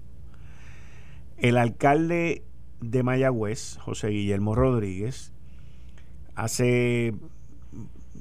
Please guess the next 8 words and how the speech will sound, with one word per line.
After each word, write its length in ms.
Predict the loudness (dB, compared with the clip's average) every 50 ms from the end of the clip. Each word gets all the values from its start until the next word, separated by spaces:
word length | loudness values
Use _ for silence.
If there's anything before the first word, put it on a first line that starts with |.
| -6 -2
una 320 | 0 2 4 6 6 6
hora 380 | 6 4 4 2 0 0 -2 -4
más 180 | -4 -2 0 0
o 100 | 2 2
menos, 380 | 2 0 0 0 -2 -2 -4 -4 -6 -10 -10 -10 -10 -10 -10 -10 -10 -10 -10 -10 -10 -10 -10 -10 -10 -8 -2
emitió 500 | 0 2 2 2 2 4 6 6 8 8
unas 320 | 6 6 4 2 2 2 2
expresiones 960 | 2 0 -2 -2 -2 0 0 0 2 4 6 6 6 6 6 4 2 0